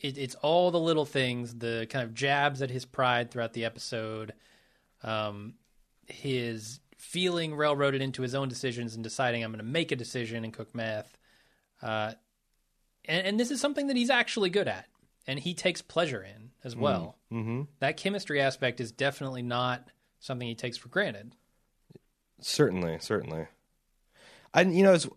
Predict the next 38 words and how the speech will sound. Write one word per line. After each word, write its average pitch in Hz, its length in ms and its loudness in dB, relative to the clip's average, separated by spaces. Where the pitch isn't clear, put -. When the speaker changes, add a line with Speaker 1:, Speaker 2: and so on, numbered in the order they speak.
Speaker 2:
as 147 200 6
we 190 120 6
were 175 120 8
watching 143 520 8
this, 98 640 4
because 127 520 4
he 156 160 0
made 175 200 6
such 175 140 4
a 139 60 4
big 127 280 6
show 113 560 6
of 95 160 2
throwing 107 400 6
Jesse 95 360 4
out 90 120 4
of 87 60 -4
his 85 100 -6
house 90 360 2
and, 95 400 -6
"Don't 120 220 8
ever 110 200 4
step - 260 0
foot 101 260 4
and 87 100 -8
don't 92 160 -2
ever 113 180 4
contact 101 540 2
me 95 140 -4
again. 90 300 -2
I 85 60 -2
don't - 120 -8
ever 117 180 6
wanna 104 140 4
see 117 160 -2
you 120 60 2
Speaker 1:
Yeah. 98 140 0
Speaker 2:
again." 87 360 -2